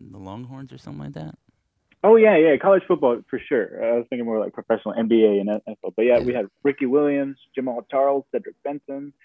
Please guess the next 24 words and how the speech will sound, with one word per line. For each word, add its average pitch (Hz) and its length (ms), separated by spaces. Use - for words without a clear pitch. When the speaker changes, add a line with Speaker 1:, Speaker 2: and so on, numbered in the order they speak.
Speaker 1:
Mm. 98 220
Speaker 2:
Uh, 104 540
that 131 80
was 113 100
some 104 100
good 104 180
football 95 280
back 92 180
then. 104 180
Speaker 1:
Yeah. - 440
Uh, 80 80
sports - 540
Ronin 95 500
Aldo 90 380
out 95 80
here. 107 240
He - 180
will 104 120
root 110 220
for 110 80
your 113 100
team 92 480
for 92 240
money. 92 260